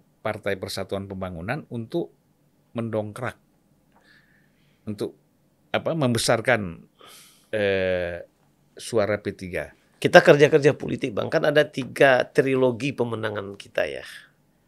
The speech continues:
Speaker 2: Di samping, eh, kultur partai kita berbasis
Speaker 1: Hmm.
Speaker 2: Islam,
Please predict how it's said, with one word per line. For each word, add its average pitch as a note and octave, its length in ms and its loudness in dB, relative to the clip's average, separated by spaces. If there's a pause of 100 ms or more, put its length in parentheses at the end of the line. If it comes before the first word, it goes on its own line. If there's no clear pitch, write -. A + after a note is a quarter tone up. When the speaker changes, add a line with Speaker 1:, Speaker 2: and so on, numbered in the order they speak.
Speaker 2:
Di - 100 -12
samping, G#2 720 -4 (180)
eh, D#2 720 -10
kultur C3 500 2
partai G#2+ 320 -4
kita G2+ 220 -4
berbasis G2 400 -6
Speaker 1:
Hmm. G2 80 -6
Speaker 2:
Islam, A2 380 0